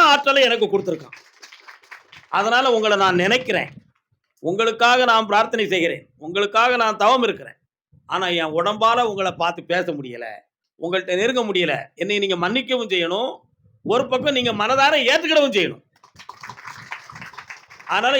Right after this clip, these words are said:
என்னுடைய அன்பும், என்னுடைய தியானமும், என்னுடைய தவமும், என்னுடைய பிரார்த்தனையும் உங்கள் அனைவருக்காக இந்த உலகில் நிச்சயமா,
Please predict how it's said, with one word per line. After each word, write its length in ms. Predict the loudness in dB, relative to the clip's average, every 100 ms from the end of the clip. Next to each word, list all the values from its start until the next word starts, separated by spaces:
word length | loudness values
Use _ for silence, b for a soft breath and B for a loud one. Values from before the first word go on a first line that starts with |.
| 0
என்னுடைய 300 | 0 0 2 2
அன்பும், 300 | 0 -4 -4
என்னுடைய 320 | 0 0 0 0 0
தியானமும், 420 | 0 0 -2 -2
என்னுடைய 300 | -2 0 0 0 0
தவமும், 400 | -2 -2 -6 -6
என்னுடைய 320 | -6 -4 -2 -2 0
பிரார்த்தனையும் 560 | -2 0 -2 -2 -2 -6 -14 _ _ _ _ -16
உங்கள் 280 | -6 -2 -2
அனைவருக்காக 680 | 0 0 0 0 -2 0 0
இந்த 120 | -2 -2
உலகில் 300 | -2 -2 -4
நிச்சயமா, 380 | -8 -2 -2 -2